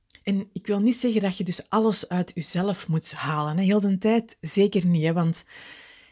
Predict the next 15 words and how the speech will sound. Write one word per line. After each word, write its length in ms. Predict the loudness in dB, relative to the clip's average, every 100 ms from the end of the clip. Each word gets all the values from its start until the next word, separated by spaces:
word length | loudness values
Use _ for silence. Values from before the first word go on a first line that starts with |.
| _ _ -8
ja, 180 | -4 2
dat 140 | 2
houdt 300 | 4 4 4
geen 240 | 2 4
mens 340 | 6 6 4 2
vol, 300 | 0 0 2
hè. 80 | 0
Op 60 |
den 140 | 2 2
duur 180 | 2
zijn 160 | 2 2
ze 60 | 2
dan 180 | 2
uitgeput. 680 | 4 2 0 -8 -8 -10 -12 _ -20 -20 -14 -4
Maar 280 | -4 -4